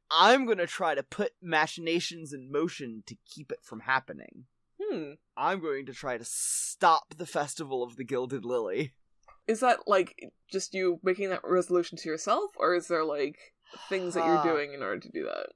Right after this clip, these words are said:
Speaker 1: I'm,
Speaker 2: Like, what
Speaker 1: I'm
Speaker 2: does that look like?
Speaker 1: talking to people. I'm putting out feelers.
Speaker 2: Mm-hmm.
Speaker 1: I'm seeing who won't show up.
Speaker 2: Mm.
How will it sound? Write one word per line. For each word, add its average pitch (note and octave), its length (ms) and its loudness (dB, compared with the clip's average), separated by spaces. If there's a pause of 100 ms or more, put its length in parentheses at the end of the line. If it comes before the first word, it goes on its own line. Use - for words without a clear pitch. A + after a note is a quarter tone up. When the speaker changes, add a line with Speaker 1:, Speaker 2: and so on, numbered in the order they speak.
Speaker 1:
I'm, A3 380 6 (100)
Speaker 2:
Like, G3 120 2
what G#3 80 4
Speaker 1:
I'm G#3+ 60 4
Speaker 2:
does F#3 100 0
that - 100 -4
look - 160 -10
like? - 80 -8
Speaker 1:
talking G3 400 4
to D#3 60 -8
people. B2+ 560 -2
I'm D#3 200 -4
putting F#3+ 320 -2
out E3+ 220 4
feelers. G3 880 0
Speaker 2:
Mm-hmm. E3 200 4
Speaker 1:
I'm E3 240 -6 (500)
seeing G3+ 600 0
who F#3 200 -4
won't E3 400 0
show D3+ 400 4
up. D3+ 260 6 (460)
Speaker 2:
Mm. F3+ 800 -8